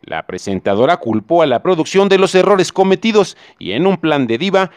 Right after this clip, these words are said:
anunció que participará en un nuevo reality show de corte deportivo que se transmitirá en un canal de paga de Televisa.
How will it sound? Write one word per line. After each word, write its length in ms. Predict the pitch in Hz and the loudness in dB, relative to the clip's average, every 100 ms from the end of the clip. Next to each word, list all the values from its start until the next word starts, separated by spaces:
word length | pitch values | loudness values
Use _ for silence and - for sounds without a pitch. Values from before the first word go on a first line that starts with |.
| _ | _
anunció 680 | - 95 95 95 - 165 165 | -10 -6 -4 -6 -2 -2 0
que 100 | 117 | -2
participará 760 | - 165 151 139 165 156 151 131 | -2 -4 -4 -6 -4 0 2 2
en 100 | 117 | 0
un 140 | 135 | 0
nuevo 200 | 170 156 | 2 0
reality 460 | 127 151 143 135 151 | 0 0 0 -4 -4
show 280 | - 180 185 | 0 2 2
de 120 | 147 | 0
corte 320 | - 151 139 | 0 -2 -2
deportivo 680 | 170 170 147 - 208 202 - | -2 -2 -2 -2 0 0 0
que 120 | 190 | -2
se 160 | 190 185 | 0 0
transmitirá 600 | 185 175 175 180 190 190 | 0 0 -2 -2 0 2
en 120 | 160 | 2
un 120 | 165 | 0
canal 340 | 160 123 143 131 | 0 -2 -2 -4
de 120 | 98 | -4
paga 340 | - 147 147 | -2 0 0
de 100 | 139 | -2
Televisa. 800 | 143 143 139 110 82 98 90 87 | -2 -2 -2 -4 -6 -6 -8 -10